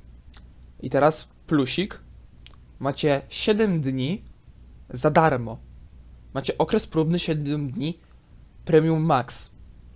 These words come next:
Co daje? Zwiększa wynagrodzenie w hodowli, czyli sprzedajecie Pokemony i dwadzieścia procent więcej dostajecie. Super. Koszt?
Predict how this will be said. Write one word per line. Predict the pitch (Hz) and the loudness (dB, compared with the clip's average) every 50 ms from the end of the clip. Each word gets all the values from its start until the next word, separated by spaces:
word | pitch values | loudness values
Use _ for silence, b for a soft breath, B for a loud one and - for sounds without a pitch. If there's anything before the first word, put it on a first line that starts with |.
| - - - b b b b b b b b b b | -20 -20 -20 b b b b b b b b b b
Co | - - 165 165 | -2 0 4 4
daje? | 180 175 156 127 120 - - - - - b b b b b b b b b b b b b - - - | 6 6 4 4 0 -2 -6 -14 -20 -20 b b b b b b b b b b b b b -20 -14 -12
Zwiększa | 131 131 135 165 180 185 180 - - 190 180 - - - - - - - - | -8 0 2 2 2 2 2 0 0 0 0 0 -4 -8 -18 -20 -20 -10 -8
wynagrodzenie | - 127 139 156 160 147 165 160 127 170 180 180 | -6 -4 -2 -2 0 2 0 0 2 0 0 0
w | 170 | -2
hodowli, | - - 170 156 160 156 131 113 113 - - - - - | -2 0 2 4 4 4 2 -2 -6 -8 -10 -12 -20 -14
czyli | - - - 226 190 151 127 117 - - - - - - - - - - - - - - | -8 -4 0 0 2 2 0 -2 -4 -10 -20 -20 -20 -20 -20 -20 -20 -20 -20 -20 -20 -20
sprzedajecie | - - - - 156 156 160 160 156 160 165 | -20 -8 -4 0 4 6 6 6 6 2 0
Pokemony | - - - 165 147 131 127 123 143 185 226 294 - - - - - | -4 -2 -2 0 0 0 -2 -2 -4 -4 -6 -8 -10 -16 -20 -16 -12
i | - | -4
dwadzieścia | 202 214 214 202 196 - | -2 0 0 0 -2 -4
procent | - - 190 196 190 175 | -4 -4 -4 -2 -2 -2
więcej | 151 143 135 147 165 160 170 | -4 -4 -2 -2 -2 -2 -2
dostajecie. | 151 160 - - 165 143 - - - - - | -4 -4 -2 -2 -2 -2 -4 -6 -12 -14 -18
Super. | - - - - 123 - 135 117 - - - b b b b b b b b b - - | -20 -6 -4 -2 -2 -2 -4 -8 -8 -12 -20 b b b b b b b b b -18 -4
Koszt? | - 160 151 170 214 - - - - | 2 4 4 4 4 2 -4 -10 -12